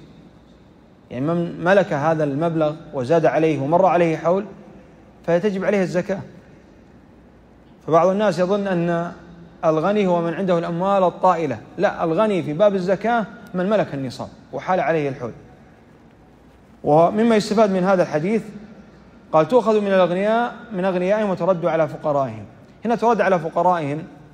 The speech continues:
ذكر النبي صلى الله عليه وسلم صنفاً من الأصناف، وليس هنا المراد الحصر، لأن الأصناف ثمانية،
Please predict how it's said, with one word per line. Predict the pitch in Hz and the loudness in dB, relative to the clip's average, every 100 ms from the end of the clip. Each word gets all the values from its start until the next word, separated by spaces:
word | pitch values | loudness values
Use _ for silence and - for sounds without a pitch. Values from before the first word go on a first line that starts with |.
| - - - - _ _ _ _ _ _ - - - | -20 -20 -20 -20 _ _ _ _ _ _ -20 -16 0
ذكر | 214 220 185 185 185 | 2 4 4 4 4
النبي | 175 185 196 | 0 2 0
صلى | 180 180 | 0 0
الله | 180 | 2
عليه | 151 | 2
وسلم | 156 196 190 | 0 -2 -2
صنفاً | 160 233 208 196 | -2 -2 -2 0
من | 208 | -2
الأصناف، | 175 165 135 151 117 - - - - - - - - | -2 -4 -4 -6 -8 -14 -20 -20 -20 -20 -20 -16 0
وليس | 196 254 214 | 4 4 2
هنا | 214 | -4
المراد | 202 175 190 170 | -2 0 2 2
الحصر، | 143 160 - 127 - - - - - - - - - _ - 135 | 0 -4 -4 -8 -10 -20 -20 -20 -20 -20 -20 -20 -20 _ -14 -4
لأن | 147 | -2
الأصناف | 165 160 214 165 | -2 0 0 0
ثمانية، | 208 214 170 147 | 0 0 0 -4